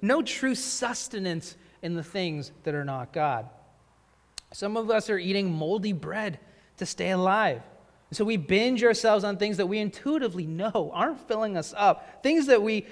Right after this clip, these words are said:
we, we know are bad and even self-destructive. And so whatever we run to, it may not be inherently bad or sinful if it's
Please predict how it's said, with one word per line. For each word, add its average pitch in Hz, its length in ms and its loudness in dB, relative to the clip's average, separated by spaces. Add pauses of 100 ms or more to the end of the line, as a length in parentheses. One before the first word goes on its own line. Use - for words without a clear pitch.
(140)
we, 220 220 -2
we 226 160 -2
know 240 240 4
are 233 120 6
bad 226 480 4
and 240 180 0
even 277 260 0
self-destructive. 262 1400 0 (1040)
And 190 80 -8
so 247 160 4
whatever 254 480 2
we 247 180 -2
run 220 380 -2
to, 147 420 -2 (380)
it 226 120 4
may 254 260 2
not 254 420 4
be 220 420 0 (160)
inherently 214 580 -2
bad 214 360 0
or 190 100 -2
sinful 220 520 -4
if 165 100 -6
it's - 120 -8